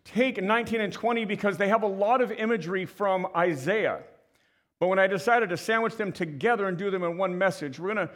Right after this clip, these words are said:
we're gonna do something a little different. But if you'd like to see Isaiah, especially, I mean, uh, uh, Revelation nineteen, especially through the lens of, of Isaiah the prophet, let me know, and I can send you some things that I found were really interesting. You just can't cover everything in one day,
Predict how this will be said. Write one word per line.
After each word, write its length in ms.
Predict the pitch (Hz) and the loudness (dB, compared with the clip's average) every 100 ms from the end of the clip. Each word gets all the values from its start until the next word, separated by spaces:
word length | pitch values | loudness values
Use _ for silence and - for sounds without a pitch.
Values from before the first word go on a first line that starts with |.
| - _ - | -20 _ -8
we're 80 | |
gonna 80 | 175 | -4
do 80 | 190 | -4
something 260 | 208 202 196 | -4 -2 -2
a 60 | |
little 180 | 175 151 | -2 -2
different. 400 | 175 185 165 131 | -4 -2 -6 -2
But 100 | 170 | -2
if 120 | 165 | -2
you'd 100 | 196 | -4
like 240 | 190 262 277 | 0 0 0
to 120 | 220 | -6
see 380 | - 220 208 196 | -6 -8 -6 0
Isaiah, 420 | 180 180 160 196 | 2 2 0 0
especially, 420 | 165 - 220 220 | 0 0 -4 0
I 60 | 190 | -2
mean, 160 | 185 165 | 0 0
uh, 60 | |
uh, 320 | 147 143 170 175 - | 0 0 -4 -6 -8
Revelation 460 | 165 180 190 - 180 | -4 -2 -2 -4 -4
nineteen, 340 | 180 - 180 | -4 -4 -6
especially 640 | - - - 220 220 233 208 | -8 -8 -8 -6 -6 -6 -8
through 160 | 196 | -4
the 80 | 180 | -2
lens 280 | 170 185 165 | 0 -2 -2
of, 280 | 165 147 165 - | -4 -6 -6 0
of 320 | 175 139 - - | 0 0 -8 0
Isaiah 500 | 156 143 135 233 202 | 0 0 2 4 4
the 80 | 160 | 0
prophet, 500 | 196 226 240 139 113 - _ _ _ _ | 0 0 0 -4 -8 -14 _ _ _ _
let 180 | 165 214 | 0 2
me 100 | 247 | 2
know, 200 | 214 160 | 2 4
and 100 | 160 | 2
I 40 | 160 | 0
can 160 | 180 | -2
send 200 | - 196 | -2 -4
you 80 | 190 | -4
some 180 | 180 175 | -6 -2
things 240 | 175 160 | -2 0
that 140 | 156 165 | -2 0
I 160 | 208 254 | 2 2
found 340 | 254 202 175 | 2 2 2
were 80 | 170 | 0
really 300 | 160 170 160 | 0 -2 -2
interesting. 600 | 156 156 135 160 156 147 - _ _ _ - | -4 -6 -6 -4 -4 -6 -12 _ _ _ 0
You 120 | 254 | 2
just 140 | 226 | 2
can't 240 | 226 208 - | 2 0 4
cover 300 | 185 175 160 | 2 4 2
everything 380 | 156 151 160 | 2 0 0
in 100 | 147 | 0
one 220 | 139 135 127 | 0 0 0
day, 300 | 127 90 | 0 -2